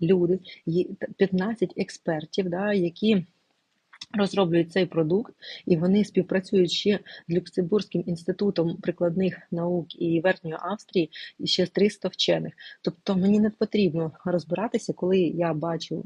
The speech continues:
на собі результат. І що хочу сказати, як я вже казала, це візитівка компанії, і за рахунок технології Н Т С. Що це за технологія? Е, бачите, от тут є,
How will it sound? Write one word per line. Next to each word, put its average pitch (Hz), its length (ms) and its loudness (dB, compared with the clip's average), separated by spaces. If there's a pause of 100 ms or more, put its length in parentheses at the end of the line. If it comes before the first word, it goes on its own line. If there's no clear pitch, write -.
на 180 60 -4
собі 165 280 2
результат. 160 460 0 (1040)
І 180 380 4 (300)
що - 180 0
хочу 185 240 -2
сказати, 160 640 -6
як 175 180 0
я 185 60 2
вже 185 140 0
казала, 170 320 0
це 180 140 0
візитівка 180 520 -2
компанії, 180 640 -2 (420)
і 175 440 4 (2000)
за 165 120 2
рахунок 180 520 0
технології 180 760 2
Н 196 80 2
Т 220 140 -4
С. 165 260 -2 (240)
Що - 140 0
це 190 140 -4
за 175 80 -2
технологія? 160 600 -4 (380)
Е, 160 260 -4
бачите, 165 380 -4
от - 280 -10 (200)
тут - 280 -8 (260)
є, 165 200 -4